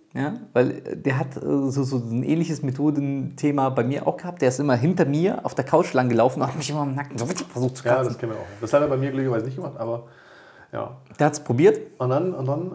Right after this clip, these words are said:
Speaker 2: ähm,
Speaker 1: Beim zweiten Mal.
Speaker 2: pass
Speaker 1: Also,
Speaker 2: auf, warte,
Speaker 1: achso, du
Speaker 2: nachdem
Speaker 1: bist noch dabei.
Speaker 2: dieses Vieh
Speaker 1: Ja.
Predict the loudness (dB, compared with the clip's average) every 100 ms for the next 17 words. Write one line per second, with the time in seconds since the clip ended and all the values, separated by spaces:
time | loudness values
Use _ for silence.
0 | -6 2 4 4 6 6 6 4 2 0
1 | -2 0 2 0 -2 -4 -4 0 2 2
2 | 4 4 4 4 2 0 -6 -8 -6 -6
3 | 0 2